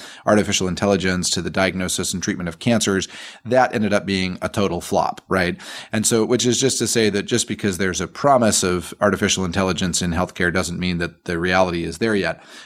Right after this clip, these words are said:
But nonetheless, I think that everybody agrees that A I and other health technologies,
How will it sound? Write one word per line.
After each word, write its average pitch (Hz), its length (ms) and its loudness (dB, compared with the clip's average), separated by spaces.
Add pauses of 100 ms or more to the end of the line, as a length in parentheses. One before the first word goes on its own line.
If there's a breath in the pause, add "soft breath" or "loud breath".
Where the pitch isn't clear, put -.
(120)
But 170 180 0
nonetheless, 165 760 2 (360 loud breath)
I 120 120 4
think 123 180 2
that 107 140 2 (200)
everybody 120 460 4
agrees 107 680 2
that 98 240 -2 (500)
A 113 200 2
I 104 540 2
and 90 300 -4 (120)
other 98 580 0 (460 soft breath)
health 113 320 0
technologies, 92 1000 0